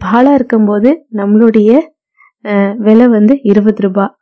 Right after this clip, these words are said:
அதே இவ்ளோ கஷ்டத்தை தாங்கி வந்ததுக்கு அப்புறம் இப்படி அடுப்புல பால்ல வச்சு சூடு பண்ணி அதை போட்டு மத்தால கடைஞ்சி என்னை போட்டு உருக்கி எடுத்து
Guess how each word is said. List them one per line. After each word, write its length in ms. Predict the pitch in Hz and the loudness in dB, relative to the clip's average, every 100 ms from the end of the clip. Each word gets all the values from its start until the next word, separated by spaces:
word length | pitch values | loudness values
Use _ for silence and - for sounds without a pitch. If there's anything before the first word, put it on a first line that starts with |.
| _ | _
அதே 420 | 208 190 233 285 | -4 2 2 2
இவ்ளோ 420 | 226 _ - 330 349 | 0 _ -4 -2 -2
கஷ்டத்தை 540 | 294 - - 254 240 226 | -4 -12 -8 -6 -6 -8
தாங்கி 600 | 214 202 220 247 254 285 | -8 -6 0 2 2 2
வந்ததுக்கு 360 | 220 220 214 | 2 0 -2
அப்புறம் 400 | - 202 - 247 | -4 -8 -4 0
இப்படி 280 | 262 254 208 | 0 -2 -4
அடுப்புல 420 | 196 190 208 226 | -2 -2 -2 -4
பால்ல 400 | 220 226 220 220 | -2 -4 -2 -2
வச்சு 260 | 220 220 254 | -2 -4 -6
சூடு 380 | 240 254 240 247 | -6 -6 -4 -4
பண்ணி 440 | 262 247 262 277 - - - - | -2 2 2 2 -4 -20 -18 -10
அதை 220 | 220 208 208 | -4 -4 -2
போட்டு 280 | 226 220 254 | -2 -2 0
மத்தால 500 | 240 233 254 247 240 | 0 0 -2 0 0
கடைஞ்சி 580 | 233 240 269 269 285 - | 0 2 2 2 0 -4
என்னை 260 | 214 202 208 | -10 -4 -4
போட்டு 420 | 208 240 254 233 | -4 -4 -4 -4
உருக்கி 340 | 240 269 _ 247 | -6 -8 _ -4
எடுத்து 580 | 233 254 - 294 285 | -4 -6 -6 -6 -6